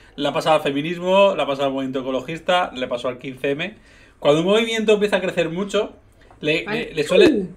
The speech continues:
Speaker 1: le, le suelen pasar dos cosas. Lo primero, eh, las, las rencillas internas y estas historias que, que, en fin, que ni, ni voy a entrar ahí, porque yo lo he vivido y es una mierda.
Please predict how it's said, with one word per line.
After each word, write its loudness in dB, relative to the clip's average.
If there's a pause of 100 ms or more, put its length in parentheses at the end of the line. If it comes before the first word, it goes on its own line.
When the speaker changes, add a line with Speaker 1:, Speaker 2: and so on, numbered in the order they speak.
(120)
Speaker 1:
le, 4
le 4
suelen 6
pasar 4
dos 2
cosas. -8 (500)
Lo 8
primero, 6 (440)
eh, 2
las, -2
las 2
rencillas 0
internas 0
y -2
estas -4
historias -2
que, -8
que, -12
en -20
fin, -16 (160)
que -8
ni, -16 (120)
ni -10
voy -8
a -4
entrar -8
ahí, -12 (460)
porque -4
yo 0
lo 2
he 0
vivido -2
y -2
es -12
una -14
mierda. -16